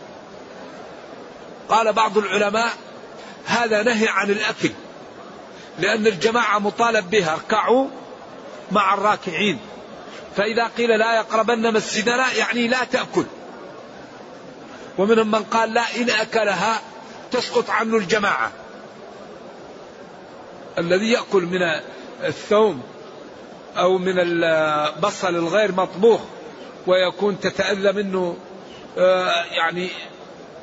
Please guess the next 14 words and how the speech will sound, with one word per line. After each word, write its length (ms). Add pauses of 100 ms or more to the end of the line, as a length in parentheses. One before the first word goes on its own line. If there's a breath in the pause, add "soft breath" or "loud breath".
(200)
الصفوف، 560 (1120)
هذا 300
يصلي 580
في 160
بيته. 540 (680)
"من 140
أكل 480
من 140
هذه 340
الشجرة 680
الخبيثة 640 (360 loud breath)
فلا 300
يقربن 600
مسجدنا". 600